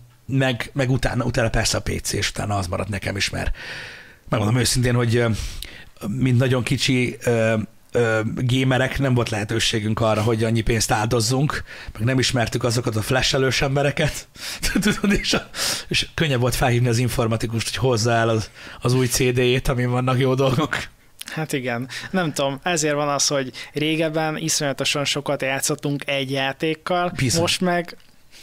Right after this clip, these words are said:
Speaker 2: hát vált-, válogatni kell, hogy na most akkor mivel játszunk a sok jó közül.
Speaker 1: Igen, igen, igen. Pedig az a, az a durva, hogy régen is sok játék volt egyébként. Tehát ahhoz képest, hogy mennyi
Speaker 2: Csak
Speaker 1: időnk
Speaker 2: nem
Speaker 1: volt.
Speaker 2: terjedt el annyira.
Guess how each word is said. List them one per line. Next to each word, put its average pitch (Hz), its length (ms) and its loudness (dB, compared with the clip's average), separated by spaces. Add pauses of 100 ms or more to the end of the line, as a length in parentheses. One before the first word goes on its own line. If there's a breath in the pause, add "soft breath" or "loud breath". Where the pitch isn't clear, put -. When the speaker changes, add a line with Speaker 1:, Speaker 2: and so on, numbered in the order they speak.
(400 loud breath)
Speaker 2:
hát - 240 -2
vált-, 180 400 0
válogatni 175 600 0
kell, 170 200 0
hogy 170 200 2 (140 loud breath)
na 240 120 2
most 247 280 2
akkor 277 280 -2
mivel 139 260 2
játszunk 156 460 0
a 160 40 2
sok - 280 0
jó 180 180 4
közül. 180 540 0
Speaker 1:
Igen, 147 280 2
igen, 131 220 0
igen. 117 260 -2
Pedig 208 280 2
az 294 220 2
a, 190 160 2
az 214 100 2
a - 40 2
durva, 165 200 4
hogy 143 80 2
régen 190 260 2
is 113 120 0
sok - 200 -2
játék - 360 -6
volt - 220 -6
egyébként. - 500 -6
Tehát - 160 -2
ahhoz 143 240 2
képest, 135 300 0
hogy 127 100 0
mennyi 131 120 2
Speaker 2:
Csak 127 140 2
Speaker 1:
időnk 120 140 0
Speaker 2:
nem - 100 0
Speaker 1:
volt. - 140 2
Speaker 2:
terjedt 127 540 -2
el 123 160 -2
annyira. 131 380 -4